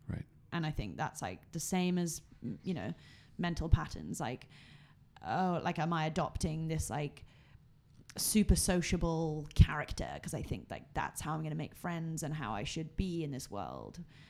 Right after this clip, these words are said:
Speaker 2: But realize, like, actually I'm adopting something that's not actually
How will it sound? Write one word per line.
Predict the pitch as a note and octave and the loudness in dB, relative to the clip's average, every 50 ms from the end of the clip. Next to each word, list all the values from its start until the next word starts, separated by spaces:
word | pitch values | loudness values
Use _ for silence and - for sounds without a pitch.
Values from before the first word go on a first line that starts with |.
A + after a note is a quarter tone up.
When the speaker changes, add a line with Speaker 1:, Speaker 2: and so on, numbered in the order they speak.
| - - - - - | -20 -20 -20 -12 -10
Speaker 2:
But | - - - | -8 -6 -4
realize, | E3+ E3+ E3 E3 D#3 D#3 D3 | -4 -2 -2 0 -2 -2 -2
like, | D#3+ - | -4 -4
actually | - B2 C#3+ - - F3+ D#3+ | -4 -4 -4 -4 -4 -4 -4
I'm | D#3+ | -2
adopting | D#3+ D3+ - D#3+ C#3+ - - - - D#3 D3 D3 D3 D3 D3+ D#3 - - - | -4 -2 -2 -4 -4 -4 -2 0 0 0 0 -2 -2 -4 -4 -6 -8 -14 -16
something | - - - C#3 C#3 D3+ D#3 D3+ | -6 -4 -4 -2 -2 -2 -4 -4
that's | C3+ - - - | -6 -6 -4 -4
not | - C#3 A#2 - - - - - - - - - - - - - - - - | -4 -4 -6 -8 -12 -18 -20 -20 -20 -20 -20 -20 -20 -20 -20 -20 -18 -10 -8
actually | G2+ B2+ - - - - D3+ C#3+ C#3+ | -6 -6 -6 -6 -8 -6 -6 -6 -6